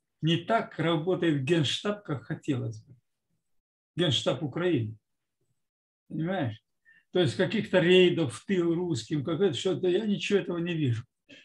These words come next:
Я вижу примитивную войну, вот они идут, а их долбят, долбят, долбят, долбят. Все. Это очень примитивно, кстати. Понимаешь? Ничего, ничего не вижу. Вот это. Поэтому ты задаешь вопросы. Да, действительно так. Но в итоге, понимаешь, в итоге, если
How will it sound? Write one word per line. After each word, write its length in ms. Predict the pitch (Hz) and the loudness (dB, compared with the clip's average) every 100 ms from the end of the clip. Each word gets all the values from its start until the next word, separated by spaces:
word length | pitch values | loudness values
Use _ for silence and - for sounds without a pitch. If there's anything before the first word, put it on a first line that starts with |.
| _ | _
Я 100 | 190 | 2
вижу 260 | 202 170 156 | 4 4 2
примитивную 720 | 185 190 - 240 226 185 165 | 2 2 2 0 0 -2 0
войну, 280 | 160 156 156 | 0 2 0
вот 160 | 165 | 0
они 180 | 185 185 | 0 0
идут, 260 | 185 202 151 | 2 2 2
а 60 | |
их 180 | 151 143 | 0 2
долбят, 460 | 143 160 139 139 127 | 0 0 -2 -4 -2
долбят, 420 | 160 143 131 127 | 0 0 -2 -4
долбят, 420 | 156 147 135 127 | -2 -2 -2 -6
долбят. 360 | 160 165 - - | -8 -12 -16 -18
Все. 220 | - 147 | -10 0
Это 100 | 190 | 2
очень 200 | 202 - | 2 -4
примитивно, 640 | 180 175 - 151 123 - | -6 -6 -6 -6 -6 -12
кстати. 280 | - - - _ _ _ - _ | -20 -20 -20 _ _ _ -20 _
Понимаешь? 440 | 175 156 202 180 110 - - - _ | -4 -2 0 -2 -4 -12 -20 -20 _
Ничего, 560 | 180 170 - 226 240 196 | -4 -2 0 0 0 0
ничего 400 | 180 190 - 220 | -2 -4 -4 -2
не 160 | 208 | 0
вижу. 240 | 190 143 135 | 2 2 2
Вот 120 | 143 | 0
это. 320 | 147 135 147 - | 0 -2 -6 -2
Поэтому 440 | 196 247 233 208 | 0 0 2 -2
ты 120 | 175 202 | 0 2
задаешь 500 | 196 160 190 190 - | 2 4 2 2 0
вопросы. 560 | 185 202 220 - 143 - _ | -4 -2 -6 -4 -6 -6 _
Да, 240 | 180 262 262 | 2 4 4
действительно 640 | 202 - 214 208 175 151 | 2 0 -2 0 0 0
так. 260 | - 135 - - _ - - - | -6 -8 -8 -14 _ -20 -20 0
Но 160 | 190 202 | 4 6
в 100 | 233 | 4
итоге, 520 | - 277 247 151 131 | 6 6 6 4 0
понимаешь, 500 | 147 160 214 220 143 | 0 0 0 -2 -2
в 80 | 190 | -2
итоге, 340 | 190 151 131 | 0 -2 0
если 560 | 147 202 - 175 - | 2 2 2 0 -2